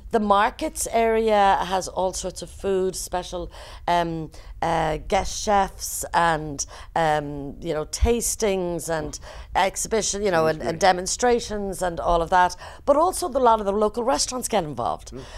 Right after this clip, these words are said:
Speaker 1: So they put on special, um, menus, um,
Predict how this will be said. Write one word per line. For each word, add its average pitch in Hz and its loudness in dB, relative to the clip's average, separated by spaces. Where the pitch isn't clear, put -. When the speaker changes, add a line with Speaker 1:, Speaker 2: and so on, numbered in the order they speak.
Speaker 1:
So 214 -2
they 220 2
put 208 -8
on 190 0
special, 170 -2
um, 165 -4
menus, 254 0
um, 165 2